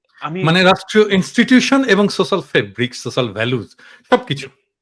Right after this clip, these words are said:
Speaker 2: সবকিছু
Speaker 1: সবকিছু
Speaker 2: ধ্বংস হয়েছে। আচ্ছা, এখন সবচেয়ে গুরুত্বপূর্ণ প্রশ্ন যেটা, সেটা হচ্ছে যে,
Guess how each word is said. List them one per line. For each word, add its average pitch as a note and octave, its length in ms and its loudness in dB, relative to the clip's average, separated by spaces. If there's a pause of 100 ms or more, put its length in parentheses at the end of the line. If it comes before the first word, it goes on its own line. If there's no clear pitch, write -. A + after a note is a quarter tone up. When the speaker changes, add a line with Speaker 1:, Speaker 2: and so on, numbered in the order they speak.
(120)
Speaker 2:
সবকিছু D3 380 -4
Speaker 1:
সবকিছু - 0 -
Speaker 2:
ধ্বংস A2+ 260 -6
হয়েছে। F#2 240 -10 (560)
আচ্ছা, - 280 -4
এখন C#3+ 300 0 (360)
সবচেয়ে D#3+ 320 -4
গুরুত্বপূর্ণ D#3+ 540 -6
প্রশ্ন C#3+ 300 -8
যেটা, C3 200 -12
সেটা C3+ 260 -8
হচ্ছে C#3+ 240 -4
যে, C#3+ 240 0